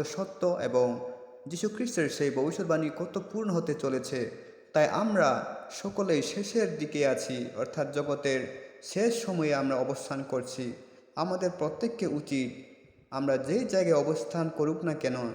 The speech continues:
যে অবস্থায় থাকুক না কেন, ঈশ্বরের সাথে ভালো সম্পর্ক করা এবং নিজেকে প্রস্তুত করা। আমরা পৃথিবীতে যেভাবে চলছি,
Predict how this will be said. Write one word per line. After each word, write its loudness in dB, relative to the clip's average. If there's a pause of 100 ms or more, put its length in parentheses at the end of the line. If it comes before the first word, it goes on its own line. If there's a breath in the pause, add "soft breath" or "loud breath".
(400)
যে -2
অবস্থায় 0
থাকুক -4
না 0
কেন, -2 (840)
ঈশ্বরের 2
সাথে 0
ভালো 0
সম্পর্ক -4
করা 0 (140)
এবং 4 (580 loud breath)
নিজেকে 0
প্রস্তুত -4 (100)
করা। 2 (720)
আমরা 2
পৃথিবীতে 0 (920)
যেভাবে 2
চলছি, 4